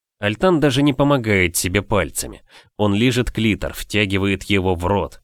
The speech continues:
обхватывает губами и отступает, едва ощутив, что мышка вот-вот кончит. "Аль", хнычет она разочарованно.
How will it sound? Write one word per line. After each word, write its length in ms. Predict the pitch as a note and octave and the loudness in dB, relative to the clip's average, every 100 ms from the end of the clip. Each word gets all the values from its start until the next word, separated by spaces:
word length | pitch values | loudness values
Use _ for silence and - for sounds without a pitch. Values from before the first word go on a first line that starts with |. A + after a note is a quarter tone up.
| - | -4
обхватывает 680 | F#2+ - A2+ B2 G#2+ G#2 F2+ | -4 -2 0 0 0 0 -2
губами 560 | F#2+ F2+ G2 A#2+ B2+ - - - | -4 -2 0 0 -2 -6 -18 -8
и 100 | A#2+ | 0
отступает, 720 | B2 - - G#2+ C3 C#3+ C#3+ A2+ | 0 0 -2 -2 2 2 2 2
едва 360 | A2 G2+ A2+ | 0 2 2
ощутив, 500 | G2+ - F#2+ G#2+ C#3+ | 2 0 -4 -2 -4
что 220 | - A#2 | -2 0
мышка 340 | G#2 D#3+ - A#2+ | 0 0 -2 0
вот-вот 420 | G#2 F#2+ G2 G2+ | 0 0 0 -2
кончит. 560 | - G2+ D#2 - - _ _ _ _ _ _ _ _ _ _ - | -2 -4 -4 -8 -14 _ _ _ _ _ _ _ _ _ _ -8
"Аль", 320 | A#2+ G2 - _ _ _ _ _ _ | -6 -6 -10 _ _ _ _ _ _
хнычет 500 | - B2 C#3 - C3+ | -8 -2 0 0 2
она 220 | G#2+ G2+ | 4 4
разочарованно. 800 | G2 F#2 F#2 A2 G#2 E2+ D2 A#1 | 4 2 2 2 2 2 -4 -10